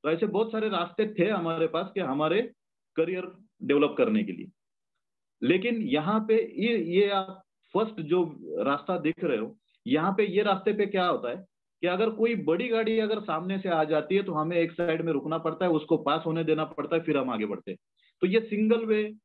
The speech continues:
रोड है दोस्तों। तो फिर हमें एक रास्ता और एक मिला, जहाँ पे टू वे था, और वहाँ पे हमें wastage की मुलाकात हुई, जो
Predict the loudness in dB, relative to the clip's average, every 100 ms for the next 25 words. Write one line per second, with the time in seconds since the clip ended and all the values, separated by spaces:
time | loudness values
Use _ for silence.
0 | _ _ _ -2 4 4 4 -2 -10 _
1 | _ _ _ _ _ _ _ _ _ _
2 | _ _ _ -2 2 2 2 0 2 2
3 | 2 0 0 0 -2 -2 -2 -2 0 -2
4 | -2 -4 -4 -2 -4 -2 0 0 0 0
5 | 0 0 2 2 0 -4 _ -2 -2 -2
6 | -8 _ _ 0 0 2 0 2 2 2
7 | 0 0 2 0 -4 -4 -2 0 -2 -2
8 | -4 2 2 2 0 -6 0 2 2 -2
9 | -6